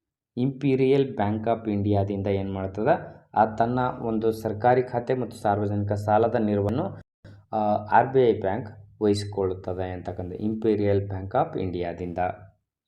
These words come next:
ಎಸ್, Imperial Bank ಇಂಡಿಯಾದಿಂದ ಆ ಒಂದು ಸಾಲದ ಖಾತೆಗಳನ್ನ ವಹಿಸಿಕೊಂಡಿರ್ತಕ್ಕಂಥದ್ದು.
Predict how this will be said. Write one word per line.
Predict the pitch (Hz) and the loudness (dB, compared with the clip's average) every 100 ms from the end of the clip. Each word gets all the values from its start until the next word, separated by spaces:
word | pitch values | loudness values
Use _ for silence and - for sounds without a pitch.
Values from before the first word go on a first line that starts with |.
| _ _ _ _ _ _ _ _ _ _ _ _ _ _ - _ _ - - _ - | _ _ _ _ _ _ _ _ _ _ _ _ _ _ -20 _ _ -20 -20 _ -12
ಎಸ್, | - - _ - | -12 -12 _ -10
Imperial | 101 104 104 104 101 | -4 0 2 2 2
Bank | 104 147 151 - | 2 0 -2 -6
ಇಂಡಿಯಾದಿಂದ | 95 92 92 95 117 196 - - _ | -2 -2 -2 0 0 0 -4 -18 _
ಆ | 101 | 2
ಒಂದು | 104 110 110 117 117 113 - _ _ _ _ | 2 2 -2 0 -2 -4 -14 _ _ _ _
ಸಾಲದ | 101 101 107 104 | 6 6 4 0
ಖಾತೆಗಳನ್ನ | 101 98 95 98 135 | -2 -4 -4 -4 -2
ವಹಿಸಿಕೊಂಡಿರ್ತಕ್ಕಂಥದ್ದು. | 110 92 - - 87 82 - 92 87 80 | -2 -2 -4 -10 -10 -10 -10 -10 -10 -10